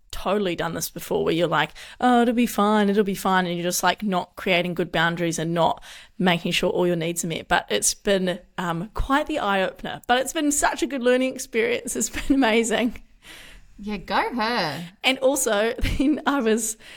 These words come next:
Speaker 1: I was with her and, um, I was leaving to go to the gym. And, um, I said, "Oh," she had a, she was about to take the rubbish out. And I said, "Oh, would you like me to, do you want me to take that down?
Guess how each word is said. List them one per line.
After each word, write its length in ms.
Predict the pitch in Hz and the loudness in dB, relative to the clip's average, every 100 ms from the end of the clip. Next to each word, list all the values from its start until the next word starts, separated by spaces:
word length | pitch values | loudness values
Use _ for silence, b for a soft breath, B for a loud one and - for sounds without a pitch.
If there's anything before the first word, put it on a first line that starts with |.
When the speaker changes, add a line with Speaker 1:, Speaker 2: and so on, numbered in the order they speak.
| B B B B B | B B B B B
Speaker 1:
I 60 | 226 | 2
was 160 | 220 208 | 2 2
with 160 | 208 208 | 0 2
her 340 | 175 180 202 - | 2 4 2 2
and, 520 | 196 190 190 190 185 | 2 2 0 -2 -2
um, 680 | - 180 180 175 175 175 - - - | 0 2 2 0 -4 -8 -10 -14 0
I 140 | 185 | 2
was 260 | 185 185 175 | 4 2 0
leaving 400 | 180 180 175 180 | 0 2 0 -2
to 100 | 170 | -4
go 560 | 185 170 160 160 165 170 - - | -2 4 4 4 2 0 -4 -6
to 120 | - | -4
the 140 | 175 165 | -2 0
gym. 500 | 160 160 156 175 - - - - - _ _ _ - - | 2 2 0 -4 -8 -20 -20 -20 -20 _ _ _ -18 -2
And, 540 | 196 180 175 175 - - | 0 2 0 -4 -8 -6
um, 560 | 185 175 170 - - - _ - - - - - _ | 0 2 2 -2 -10 -12 _ -20 -20 -20 -20 -20 _
I 80 | 196 | -6
said, 260 | 190 190 - - | -4 -4 -6 0
"Oh," 260 | 220 175 - | 4 4 2
she 200 | - 202 | -6 -4
had 160 | 190 | -2
a, 200 | 175 175 | 0 0
she 140 | - 202 | 0 -2
was 100 | 185 | 0
about 200 | 165 - | -2 -4
to 100 | - | -2
take 160 | 165 | -2
the 80 | - | 0
rubbish 280 | 165 220 - | -2 -2 0
out. 220 | 185 302 | 2 2
And 100 | 202 | 0
I 60 | 190 | -2
said, 260 | 185 185 - | -2 -4 0
"Oh, 300 | 185 175 170 B B B | 4 4 4 B B B
would 120 | 190 | -4
you 80 | 185 | 0
like 160 | 165 | 0
me 120 | - 175 | 0 0
to, 380 | 165 165 165 190 - _ _ _ | 0 2 0 -4 -14 _ _ _
do 60 | - | -6
you 20 | |
want 120 | 190 | -4
me 80 | 151 | -2
to 40 | - | -2
take 140 | - | -2
that 140 | - | -2
down? 400 | - - 220 285 | -2 0 0 0